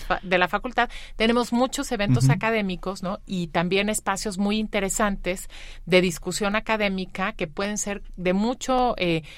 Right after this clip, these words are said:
Speaker 1: provecho mutuo, ¿no? para los alumnos y para, eh, para la, la, los académicos.
Speaker 2: Regina Martínez Cepeda, que nos acompaña el día de hoy en la conducción, están en Radio unam noventa y seis punto uno F M, esto es Derecho a Debate. Regina Martínez.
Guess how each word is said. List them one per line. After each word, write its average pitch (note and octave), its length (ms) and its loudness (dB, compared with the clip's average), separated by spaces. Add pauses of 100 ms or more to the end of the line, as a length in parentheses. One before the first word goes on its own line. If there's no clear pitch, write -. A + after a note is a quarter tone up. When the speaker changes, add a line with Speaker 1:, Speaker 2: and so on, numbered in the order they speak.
(160)
Speaker 1:
provecho G#3+ 440 6
mutuo, G#3+ 400 2
¿no? F3+ 160 2
para E3+ 200 2
los D#3 220 -4
alumnos G3+ 500 -2
y F3 80 -2
para, D3 600 -4
eh, D#3 280 -6
para D3+ 260 -2
la, D3 260 -8
la, C#3+ 400 -8
los D#3 260 -6
académicos. D#3 840 -4 (460)
Speaker 2:
Regina C3 340 8
Martínez C3 340 8
Cepeda, C3 340 10
que A2+ 60 6
nos G#2 100 4
acompaña A#2 280 4
el A2 80 6
día A2+ 100 8
de A2+ 60 8
hoy A2 80 8
en G#2+ 60 6
la G#2 100 4
conducción, B2+ 580 8
están A2 240 8
en G#2+ 160 12
Radio G2 300 10
unam A2+ 160 12
noventa G#2 240 8
y - 20 0
seis - 180 2
punto A2 540 -2
uno G#2 340 -2
F G#2 220 6
M, A2 140 10
esto G#2+ 160 6
es F#2 80 0
Derecho - 260 -4
a F#2+ 40 -4
Debate. - 280 -10
Regina G#2 320 -4
Martínez. - 480 -10